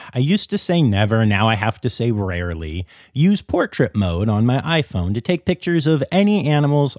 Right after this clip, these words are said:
other than goats. It's just a silly little tradition that I have, and, um, with the exception of, like, the occasional red panda or something, I've, I've stuck with it, you know. And, uh,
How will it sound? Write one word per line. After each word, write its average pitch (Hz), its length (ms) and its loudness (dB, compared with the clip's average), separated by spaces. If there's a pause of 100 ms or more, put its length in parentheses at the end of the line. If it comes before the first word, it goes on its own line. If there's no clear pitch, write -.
other 113 320 2
than 90 480 0
goats. - 560 -4
It's - 240 -4
just - 220 -2
a 196 80 0
silly 131 280 2
little 120 280 0
tradition 95 400 0
that 90 100 0
I 90 80 0
have, 90 420 -2
and, 98 380 0
um, 92 400 -2 (480)
with 196 140 0
the 202 100 2
exception 156 420 0
of, 135 160 0
like, 139 200 0
the 349 80 2
occasional 170 480 0
red 139 200 0
panda 110 400 2
or 113 60 2
something, 120 480 -2
I've, - 220 -8
I've 320 160 -4
stuck - 260 -2
with 117 180 2
it, 233 220 -2
you 233 140 -2
know. 202 160 -4 (280)
And, 160 300 2
uh, 160 240 2